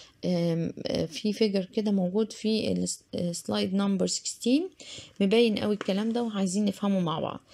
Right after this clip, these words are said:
ايه اللي هيحصل؟ نبص على ال، البيتا تشين اللي موجودة في النورمال هيموجلوبين ادلت. طيب، النورمال بيتا تشين لما بتبقى في الحالة بتاعت الدي اوكسجينيتد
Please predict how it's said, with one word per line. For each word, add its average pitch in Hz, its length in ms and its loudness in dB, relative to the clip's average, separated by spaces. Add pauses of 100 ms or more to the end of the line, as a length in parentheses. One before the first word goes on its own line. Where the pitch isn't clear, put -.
(300)
ايه 233 60 4
اللي 233 180 2
هيحصل؟ 202 540 0 (400)
نبص 247 320 2
على 240 520 2
ال، 170 600 0 (280)
البيتا 165 640 -2
تشين 240 520 0 (540)
اللي 175 320 0
موجودة 220 680 0
في 254 440 0 (380)
النورمال 240 640 2
هيموجلوبين 240 680 0
ادلت. - 580 -4 (640)
طيب، 160 280 0 (160)
النورمال 202 640 2
بيتا 202 360 -2
تشين 254 600 0
لما 214 360 2
بتبقى 202 460 -4
في 185 140 -6
الحالة 190 460 0
بتاعت 185 380 -4
الدي 175 260 -2
اوكسجينيتد 226 920 0